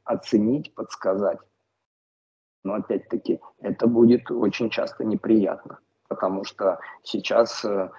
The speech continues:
время такое, что, ну, лицемерие, так, вот что хочется слышать приятно, когда начинают говорить, что "слушай, ну,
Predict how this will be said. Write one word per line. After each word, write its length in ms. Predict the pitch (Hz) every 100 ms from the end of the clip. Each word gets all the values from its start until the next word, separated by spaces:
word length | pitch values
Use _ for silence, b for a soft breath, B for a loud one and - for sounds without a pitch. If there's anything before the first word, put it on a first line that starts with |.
| -
время 420 | 107 110 110 110
такое, 400 | 98 95 - 98
что, 420 | 90 - 92 92 B - _
ну, 500 | 98 101 120 98 90 _ 110 117 107 - _ -
лицемерие, 840 | 117 113 - 120 104 98 - 80 - _ _ _ _
так, 280 | 90 87 - _ _ _ _ _ _ -
вот 120 | -
что 420 | - 104 101 92 B -
хочется 520 | - 113 - - 110
слышать 440 | - 113 104 - -
приятно, 580 | 107 101 92 85 92 87
когда 380 | 95 90 98
начинают 560 | 92 87 - 98 90 92
говорить, 200 | 92 85
что 180 | - -
"слушай, 480 | - 101 - - 78
ну, 260 | 92 110